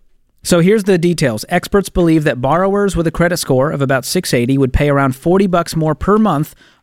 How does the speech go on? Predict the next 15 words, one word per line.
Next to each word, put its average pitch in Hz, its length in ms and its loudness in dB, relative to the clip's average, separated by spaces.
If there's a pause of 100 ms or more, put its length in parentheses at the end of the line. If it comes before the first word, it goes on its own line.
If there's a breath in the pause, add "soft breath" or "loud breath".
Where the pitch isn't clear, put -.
(100)
on 147 120 2
a 135 80 4
four 170 260 0
hundred 170 220 0
thousand 156 380 0
dollar 143 260 2
mortgage 123 460 -2
under 151 260 2
rules 131 300 2
from 131 140 -2
the 120 140 0
Federal 147 420 0
Housing 131 340 0
Finance 120 460 -2
Agency, 120 540 0